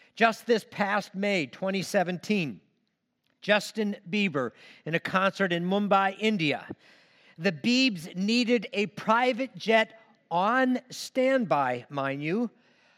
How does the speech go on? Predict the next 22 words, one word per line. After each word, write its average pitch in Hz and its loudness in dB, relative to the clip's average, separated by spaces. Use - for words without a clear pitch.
Haribo 254 4
cola 240 2
gummies, 202 0
several 269 4
packages 233 0
of 196 2
white 180 0
T-shirts, 202 -4
twelve, 233 2
uh, 190 2
a, - -10
a 156 -4
dozen 226 0
white 196 2
handkerchiefs, 233 -2
and 254 2
a 196 -2
personal 285 -2
chef 247 0
who 254 2
would 226 4
make 208 0